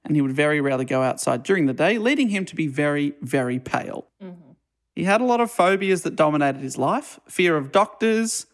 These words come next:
Speaker 1: fear of the cold among them. N Y books dot com lists some of his many phobias, and some are quite specific. So let me read you a, a, a short, well, long selection <laughs> right now.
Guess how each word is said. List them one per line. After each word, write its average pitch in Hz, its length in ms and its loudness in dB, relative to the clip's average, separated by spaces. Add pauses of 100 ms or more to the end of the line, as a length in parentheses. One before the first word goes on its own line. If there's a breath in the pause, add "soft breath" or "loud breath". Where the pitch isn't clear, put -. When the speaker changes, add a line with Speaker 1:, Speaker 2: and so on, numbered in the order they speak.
(140)
Speaker 1:
fear 180 260 2
of 151 120 0
the 147 80 0
cold 156 560 0
among 156 280 0
them. 269 200 -4 (480)
N 226 180 4
Y 208 180 4
books 190 300 -2
dot 170 220 0
com 160 260 2
lists 170 220 -2
some 175 180 0
of 160 100 -2
his 156 140 -2
many 151 240 0
phobias, 131 460 -2
and 135 160 0 (260)
some 196 240 0
are 202 60 -4
quite - 300 0
specific. - 440 -6
So - 140 -4
let 254 100 2
me 262 100 2
read 180 280 0
you 147 160 0
a, 131 220 0 (100)
a, 139 260 2 (540)
a 175 100 2
short, 202 380 0 (300)
well, 180 260 2
long 202 260 2
selection 156 540 0
<laughs> - 40 0
right 143 240 0
now. 143 180 -2